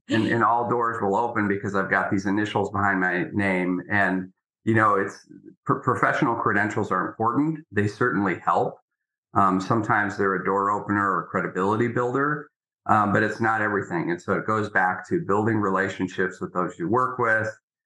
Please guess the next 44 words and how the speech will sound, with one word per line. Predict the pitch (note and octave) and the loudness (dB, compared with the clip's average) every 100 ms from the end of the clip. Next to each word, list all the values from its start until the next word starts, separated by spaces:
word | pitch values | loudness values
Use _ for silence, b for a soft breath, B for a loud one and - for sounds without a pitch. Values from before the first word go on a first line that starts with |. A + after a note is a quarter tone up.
| - | -4
communication | A2 G2+ E2+ - G#2 G#2+ A#2 G#2 | 2 2 2 0 0 0 0 -2
skills. | - A2+ G#2 G#2 G2+ G2 - - - | -2 0 2 2 0 -4 -10 -14 -2
Uh, | E2+ D2+ | -2 0
you | G#2 | -2
really | G#2 A#2+ A#2+ | 2 2 2
don't | G#2+ G#2 | 0 0
have | G2+ F#2+ - | 0 0 -2
to | |
have | F#2+ F2+ F#2 | -2 0 0
all | F2+ | -2
the | F2 E2+ | -2 -2
answers, | F#2+ G#2+ D3 C#3+ - | 0 0 -2 -2 -4
but | F#2+ | -6
you | F#2+ | -4
do | F#2 G2+ | -2 0
have | G2+ F2 | 2 2
to | E2+ | 0
ask | E2 F#2 F2+ | 0 0 -2
good | E2+ D#2+ | -6 -6
questions. | - D#2+ - A#2 B2+ C3 _ _ _ _ _ | -2 -2 0 0 0 -2 _ _ _ _ _
And | A2 | 0
I | C3 | 2
would | E3 D#3+ | 2 0
say | B2+ A2+ | -2 0
just | G#2 A2 - - | -2 -4 -6 -2
learning | A#2 A#2 A#2 | 0 2 0
to | G#2+ | 2
have | F#2+ F2+ - | 2 2 0
fun. | G#2 F2+ | 0 0
You | F#2 | 0
know, | G2 | 0
we | A2 | 0
spend | A2 - G#2+ | -2 -2 0
more | A2 G2 | 0 -2
time | F#2+ G2+ G2+ G2 G2+ _ _ _ _ - | 0 0 2 0 -4 _ _ _ _ -2
awake | G2+ G2+ A2+ G#2+ - - | 2 4 4 2 -2 -2
at | G2 F2+ | 0 2
work | A2+ B2 - | 0 0 -2
sometimes | - G2 G2+ F#2 F#2+ | -2 0 0 0 -2
than | F#2+ | -4
we | F#2 | -2
do | G2 F2+ | 0 -2
at | |
home. | - G2 F#2 B2 C#3+ | 0 0 2 0 0